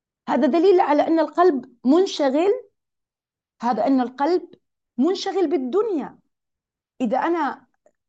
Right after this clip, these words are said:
يعني صاحية نايمة بتكلم في نفس قصص الدنيا، لا، في خطورة ولا ما في خطورة؟ في خطورة، في خطورة. كل إنسان منا بيواجه مشكلة، صحيح ولا لا؟ طيب المشكلة في يدي،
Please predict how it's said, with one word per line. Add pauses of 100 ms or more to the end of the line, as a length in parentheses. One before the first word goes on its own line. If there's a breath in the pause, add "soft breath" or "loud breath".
(140)
يعني (140)
صاحية
نايمة
بتكلم
في
نفس
قصص
الدنيا،
لا،
في
خطورة
ولا
ما
في
خطورة؟
في
خطورة، (1160)
في
خطورة. (680)
كل
إنسان
منا
بيواجه
مشكلة، (400)
صحيح
ولا
لا؟ (400 soft breath)
طيب
المشكلة
في
يدي،